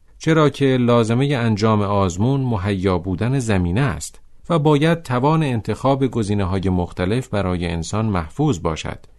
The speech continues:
و در غیر این صورت آزمایش بی‌معناست و باطلگرایان دستاویزی نخواهند داشت.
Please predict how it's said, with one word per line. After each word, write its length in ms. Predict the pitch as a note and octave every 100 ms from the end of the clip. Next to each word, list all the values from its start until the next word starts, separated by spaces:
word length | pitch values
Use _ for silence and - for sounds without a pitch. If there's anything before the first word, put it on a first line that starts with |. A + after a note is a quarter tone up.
| -
و 100 | G#2
در 180 | F#2 F2+
غیر 240 | E2+ F#2 F2
این 180 | F2+
صورت 480 | E2+ G2 G#2+ C3+ C3 - -
آزمایش 920 | - G#2 F2+ E2+ E2+ D#2+ F2 G2 F#2
بی‌معناست 880 | - F#2+ F2 D#2 G2 F#2+ C#3 - - - -
و 100 | A#2+
باطلگرایان 1000 | A2 A2+ A2 A#2 G#2+ A2+ A2 A2 E3+ E3+
دستاویزی 720 | C#3+ G2+ - F2+ E2 F#2 G2 F#2+
نخواهند 640 | A#2 D3 D#3 G#2 E2+ D2
داشت. 400 | - D#2+ -